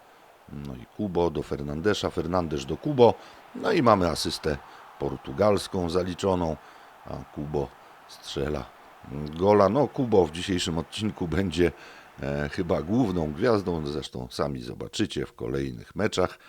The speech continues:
Tutaj Ramboid F C, kolejny rywal.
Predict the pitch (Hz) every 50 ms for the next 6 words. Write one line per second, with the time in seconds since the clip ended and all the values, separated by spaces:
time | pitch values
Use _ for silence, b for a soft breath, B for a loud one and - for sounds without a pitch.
0 | B B B B B B B B B _ - - - - - 73 67 - - 67
1 | 62 60 62 65 65 85 92 98 98 87 78 82 95 95 87 85 80 76 - -
2 | - - 76 76 - - - - - 78 76 76 67 - _ _ - - - 64
3 | 65 67 67 69 71 73 69 67 73 69 65 67 69 67 65